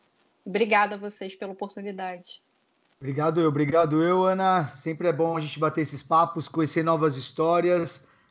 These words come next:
Speaker 2: e a gente vai, é muito louco. Muitas histórias novas que eu nem imaginava. É legal a sua história.
Speaker 1: <laughs> Vou
Speaker 2: Parabéns,
Speaker 1: postar uma
Speaker 2: parabéns.
Speaker 1: foto. <laughs>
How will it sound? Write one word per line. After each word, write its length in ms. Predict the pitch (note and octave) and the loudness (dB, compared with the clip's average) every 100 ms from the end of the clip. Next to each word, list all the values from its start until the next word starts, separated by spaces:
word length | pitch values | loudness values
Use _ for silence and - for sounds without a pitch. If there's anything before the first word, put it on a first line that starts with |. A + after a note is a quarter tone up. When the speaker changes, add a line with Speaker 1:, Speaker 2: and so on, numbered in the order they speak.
| - | -8
Speaker 2:
e 140 | C#3+ | -2
a 40 | C#3+ | -2
gente 240 | D3+ C#3 | -2 -4
vai, 420 | D3+ D#3+ D#3 C#3 - - _ _ | 0 2 2 0 -6 -20 _ _
é 80 | C#3+ | -6
muito 200 | E3 F#3+ | -4 2
louco. 320 | E3 C#3+ - - - | 2 2 -4 -12 -6
Muitas 260 | F#3 G3 | 0 0
histórias 400 | D#3+ - F3 E3 | 0 0 2 2
novas 360 | C#3 F3 F#3+ F#3 | 2 0 0 -4
que 100 | G3 | -4
eu 60 | F3+ | -2
nem 120 | G3+ | 0
imaginava. 840 | G#3 G#3 G3+ F#3+ F3 D3 C3+ B2 - | 0 0 0 2 2 2 -2 -6 -10
É 220 | C#3 C#3+ | -8 -6
legal 320 | E3+ F3 G3 | -2 2 2
a 40 | |
sua 120 | F3 E3 | 2 -2
história. 420 | C#4 D3 C3 B3 | 0 0 0 -8
Speaker 1:
<laughs> 720 | - _ _ _ _ - - | -18 _ _ _ _ -20 -2
Vou 100 | A#3 | 0
Speaker 2:
Parabéns, 220 | D#3+ E3 | 2 4
Speaker 1:
postar 160 | F3 C4 | 4 4
uma 40 | |
Speaker 2:
parabéns. 380 | G3+ F#3+ F#3 F3+ | 4 2 0 -4
Speaker 1:
foto. 480 | - A#3+ - - E4 | -6 -12 -12 -4 -4
<laughs> 100 | - | -4